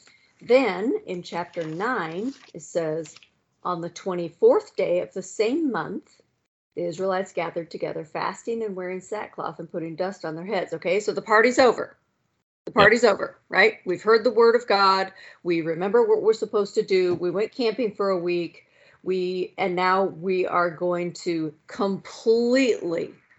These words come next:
Speaker 1: put ourselves at the feet of mercy and confess our sins as a group, right?
Speaker 2: Mm-hmm.
Speaker 1: Now that we see, now that we've celebrated having the law back, now we're gonna throw ourselves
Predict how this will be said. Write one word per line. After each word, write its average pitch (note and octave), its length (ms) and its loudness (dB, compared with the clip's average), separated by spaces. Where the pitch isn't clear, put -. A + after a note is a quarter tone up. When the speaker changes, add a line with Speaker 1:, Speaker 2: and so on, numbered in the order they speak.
Speaker 1:
put G#3 140 4
ourselves F3 540 0
at E3+ 100 0
the E3+ 80 -10
feet E3+ 260 -2
of D#3+ 120 -6
mercy - 560 -10
and F3 260 -2
confess E3+ 400 -4
our C#3+ 100 -6
sins D3+ 360 -6
as D3 280 -4
a D3+ 60 -8
group, - 320 -10
right? E3 200 0
Speaker 2:
Mm-hmm. F3+ 100 0
Speaker 1:
Now F#3 140 4
that G3 120 -2
we G3+ 120 0
see, F#3 520 -2
now F#3+ 140 4
that F#3+ 100 2
we've F#3 140 -2
celebrated G3 640 4
having F#3+ 340 4
the F3 100 0
law D#3+ 220 2
back, E3 540 4
now F3+ 280 2
we're G3+ 160 2
gonna F3 160 -2
throw F#3+ 220 -2
ourselves F3 760 -2